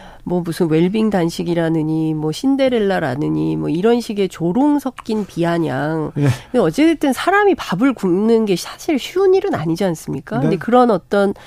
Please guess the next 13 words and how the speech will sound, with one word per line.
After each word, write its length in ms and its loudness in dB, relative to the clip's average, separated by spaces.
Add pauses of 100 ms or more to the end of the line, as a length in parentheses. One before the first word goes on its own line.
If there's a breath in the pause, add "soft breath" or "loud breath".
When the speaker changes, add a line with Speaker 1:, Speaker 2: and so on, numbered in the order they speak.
(240 loud breath)
Speaker 1:
정치적 420 0
결단에 480 2
대해서 640 0
존중하지는 840 2
못하더라도 920 -2 (420 loud breath)
그렇게 380 -4
희롱성 600 2
발언을 380 2
해서는 920 0
그 80 -4
인간으로서 1200 0
인간에 420 0
대한 320 0